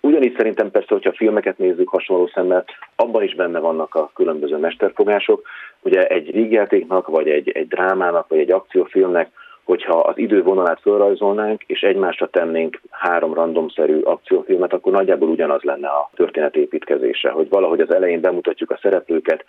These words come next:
jön egy kicsi bonyodalom, hogy megijedjünk, aztán ezt valahogy fölfogozzuk, és a végén megoldjuk.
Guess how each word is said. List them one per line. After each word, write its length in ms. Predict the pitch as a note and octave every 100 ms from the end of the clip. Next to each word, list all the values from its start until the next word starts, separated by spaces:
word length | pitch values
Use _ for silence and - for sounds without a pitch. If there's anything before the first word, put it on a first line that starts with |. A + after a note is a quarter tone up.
| - - -
jön 160 | G2
egy 120 | E2
kicsi 260 | - A#2+ A2
bonyodalom, 520 | F#2 F2+ D#2+ D#2+ D#2
hogy 120 | D#2 E2
megijedjünk, 580 | G#2 A#2 G#2 F#2+ F#2
aztán 300 | - - E2+
ezt 120 | E2 -
valahogy 320 | G2+ G2 E2 -
fölfogozzuk, 640 | G2+ - F2 E2 D2+ -
és 120 | -
a 80 | E2
végén 320 | F2 E2 D2+
megoldjuk. 600 | D#2+ G2 F#2+ F2 D2+ -